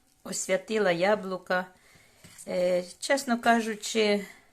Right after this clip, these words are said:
е, воно не зовсім це правильно в мене,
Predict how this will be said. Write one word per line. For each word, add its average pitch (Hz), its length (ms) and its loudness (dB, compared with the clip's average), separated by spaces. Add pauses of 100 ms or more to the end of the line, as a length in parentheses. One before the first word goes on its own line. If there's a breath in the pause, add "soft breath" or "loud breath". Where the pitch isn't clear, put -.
(1080 loud breath)
е, 190 220 -8
воно 220 340 2
не 233 180 4
зовсім 196 440 -2
це 175 180 2
правильно 220 640 0
в 208 100 0
мене, 208 460 0